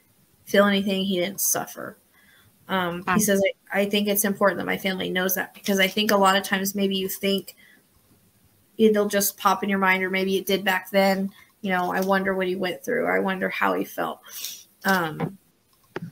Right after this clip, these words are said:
Speaker 2: Yeah,
Speaker 1: and
Speaker 2: that's a lie.
Speaker 1: Yeah, I know. It's, it's always hard when it comes to accidents. I, I know that feeling. So he just, he just wants you to know that he was okay. It was like this, like a snap of a finger.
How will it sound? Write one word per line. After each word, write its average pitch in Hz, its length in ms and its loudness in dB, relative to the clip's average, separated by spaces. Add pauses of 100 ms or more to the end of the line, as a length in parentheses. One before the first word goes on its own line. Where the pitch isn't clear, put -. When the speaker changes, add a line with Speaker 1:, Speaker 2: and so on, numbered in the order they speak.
(500)
Speaker 2:
Yeah, 190 280 4
Speaker 1:
and 160 80 4
Speaker 2:
that's 170 180 4
a 208 100 -8 (280)
lie. 180 280 2 (680)
Speaker 1:
Yeah, 202 400 6 (760)
I 196 160 0
know. 180 320 -2 (160)
It's, 214 220 0
it's 226 160 0
always 277 360 10
hard 202 280 8
when 202 120 0
it - 80 -8
comes 196 200 -2
to 185 60 -2
accidents. 185 640 -2
I, 185 220 -2
I 190 40 -2
know 190 220 0
that - 220 -2
feeling. 190 400 -2 (120)
So 175 400 0 (420)
he 220 120 4
just, 214 420 0
he 220 200 -2
just 214 120 0
wants 202 240 0
you 202 100 -6
to 185 60 -6
know 180 220 -4
that - 200 -6 (120)
he - 200 -8
was 185 120 -2
okay. - 380 -6 (320)
It - 200 -6 (240)
was 220 140 8
like 214 240 4
this, 214 520 4 (160)
like 220 100 -8
a 190 40 -6
snap 196 280 2
of 196 100 -4
a 190 80 -2
finger. 254 480 6